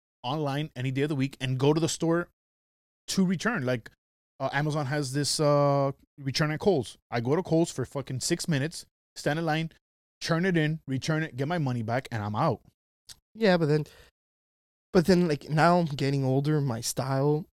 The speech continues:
Speaker 2: <clears throat> it's funny because y-, I, I don't know about you, but my style, which I don't have any, but it goes through, like, ups and downs, peaks and valleys. I am, I'm catching myself wearing things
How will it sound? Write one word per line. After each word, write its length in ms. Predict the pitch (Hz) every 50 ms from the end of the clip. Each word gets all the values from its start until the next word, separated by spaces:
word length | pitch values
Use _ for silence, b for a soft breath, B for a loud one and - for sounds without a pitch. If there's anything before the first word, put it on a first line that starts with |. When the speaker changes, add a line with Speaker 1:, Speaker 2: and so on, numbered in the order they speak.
| _
Speaker 2:
<clears throat> 160 | _ _ _ -
it's 680 | 170 202 175 151 131 123 127 - _ - - - - -
funny 240 | - 170 156 147
because 400 | 127 - 131 135 135 131 131 - - -
y-, 100 | 143 135 -
I, 140 | - 139 - - -
I 80 | 151
don't 100 | 165 165
know 60 | 156
about 180 | 143 135 120 117
you, 220 | 135 180 180 151
but 340 | 135 143 127 - - - -
my 140 | 139 139 139
style, 680 | 139 - - 143 143 151 147 143 135 127 131 127 - _ _ -
which 200 | 147 135 - 139
I 60 | 127
don't 140 | 131 120 139
have 200 | 160 170 165 143
any, 200 | 123 123 120 120
but 280 | 123 131 120 120 - - _ _ _ 151
it 100 | 147 143
goes 300 | 151 151 151 143 - -
through, 420 | - 151 143 139 139 131 123 - - _ _ _ _ _ _ _ _ -
like, 200 | 143 131 120 -
ups 240 | - 151 143 - -
and 100 | 147 139
downs, 320 | 139 131 123 117 113 - -
peaks 280 | - 156 151 - -
and 100 | 139 139
valleys. 480 | 131 123 110 101 95 92 123 127 - - _ _ _ _ _ _ _ _ _ _ _ _ _ _ _ _ -
I 180 | 135 139 147 151
am, 240 | 156 156 151 135 - _
I'm 240 | - 131 147 160 170
catching 440 | - - - 180 185 180 - 175 156
myself 580 | 147 135 - - - 139 135 123 123 - - - -
wearing 500 | 135 135 139 143 143 147 151 147 147 139
things 600 | - - 147 143 147 151 160 165 160 - -